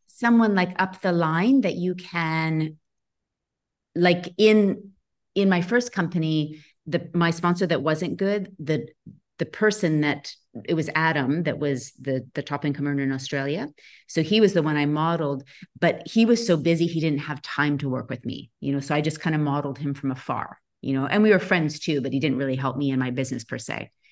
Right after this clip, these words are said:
But in, in USANA, I've seen this a lot of times where people didn't have an upline, so they worked, like, way above. Like, in my, my upline, like, I have Phil and Penny, but way above is Michael Hollander.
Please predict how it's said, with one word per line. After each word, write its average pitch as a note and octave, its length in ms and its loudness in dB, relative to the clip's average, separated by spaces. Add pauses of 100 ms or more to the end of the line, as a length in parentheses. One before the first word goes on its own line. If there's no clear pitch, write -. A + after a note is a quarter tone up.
(760)
But D#3 240 0
in, E3 540 2 (400)
in E3 200 0
USANA, E3 680 2
I've D3+ 220 -2
seen G3+ 240 0
this F3 160 0
a E3 60 -2
lot E3 240 0
of F3+ 120 -2
times C#3+ 440 -4
where C#3+ 360 -4 (300)
people F#3+ 220 0
didn't E3+ 240 2
have D3+ 120 -2
an D3 80 -2
upline, F3 420 -2
so E3+ 160 -4
they D3 120 -2
worked, D3 280 -4
like, C#3 160 -8 (120)
way D#3 340 0
above. B2+ 480 -4 (240)
Like, C#3+ 240 -4
in D3+ 160 0
my, E3 320 2 (100)
my D#3+ 260 0
upline, D3 300 -2
like, C#3+ 120 0
I E3 100 2
have D#3+ 140 -4
Phil C#3 160 -6
and C#3 100 -4
Penny, D3+ 300 -2
but C3+ 180 -6
way D3+ 160 -2
above C#3 260 -4
is C3 160 -6
Michael C3+ 280 -6
Hollander. G#3 640 -6